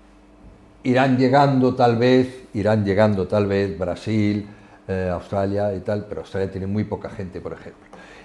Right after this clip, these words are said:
Y Europa tenía que decidir si quería pintar algo así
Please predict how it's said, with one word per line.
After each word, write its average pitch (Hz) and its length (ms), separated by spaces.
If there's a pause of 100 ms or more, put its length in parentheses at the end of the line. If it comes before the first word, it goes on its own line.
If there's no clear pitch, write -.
(100)
Y 190 200
Europa 135 420
tenía 143 300
que 147 80
decidir 139 420
si - 160
quería 110 420
pintar 127 300
algo 139 240
así 143 400